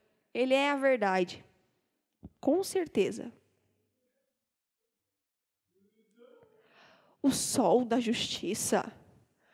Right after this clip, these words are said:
Como assim o sol da justiça? Jesus é o juiz.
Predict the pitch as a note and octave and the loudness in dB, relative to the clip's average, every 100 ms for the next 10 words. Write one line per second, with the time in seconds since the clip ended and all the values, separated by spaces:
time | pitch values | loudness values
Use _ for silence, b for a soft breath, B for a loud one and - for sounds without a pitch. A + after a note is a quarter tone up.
0 | _ _ _ _ - D4+ D#4+ E4 D4+ C#4 | _ _ _ _ -4 -2 0 -2 -4 -4
1 | C#4 B3+ B3+ B3 - B3 A3 - A3+ B3 | 0 2 0 -2 -6 -6 -6 -6 -8 -12
2 | _ _ _ _ _ _ _ _ _ _ | _ _ _ _ _ _ _ _ _ _
3 | _ _ _ B3 C4 C4+ D4 D4+ F4 E4+ | _ _ _ -6 -2 4 6 6 6 6
4 | D#4 - | 4 -2